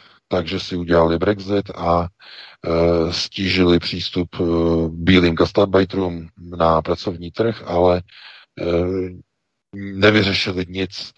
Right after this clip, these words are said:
s, s otázkou migrace muslimů, Arabů, Černochů do Británie. Nic nevyřešili. Pouze zkomplikovali žilo-, život takzva-, takzvaným bí-, kteří dělají, kteří pracují.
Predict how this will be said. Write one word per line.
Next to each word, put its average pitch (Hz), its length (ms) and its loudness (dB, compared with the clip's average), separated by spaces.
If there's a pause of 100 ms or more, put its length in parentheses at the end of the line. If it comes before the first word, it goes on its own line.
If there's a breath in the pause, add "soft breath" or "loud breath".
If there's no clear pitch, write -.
(440 loud breath)
s, 80 160 -12 (160)
s - 160 -12
otázkou 90 640 0
migrace 92 500 -2 (600)
muslimů, 87 760 -4
Arabů, 85 640 -2
Černochů 90 580 -8 (360)
do 87 60 2
Británie. 80 520 -2
Nic 80 200 -8 (340)
nevyřešili. 78 560 -6 (800 loud breath)
Pouze 151 280 6
zkomplikovali 117 760 4
žilo-, 98 440 -4
život 95 340 -2 (320)
takzva-, 85 460 -4
takzvaným 90 500 -2
bí-, 113 220 -2
kteří 139 240 0
dělají, 104 500 2
kteří 104 220 -12
pracují. 85 520 -12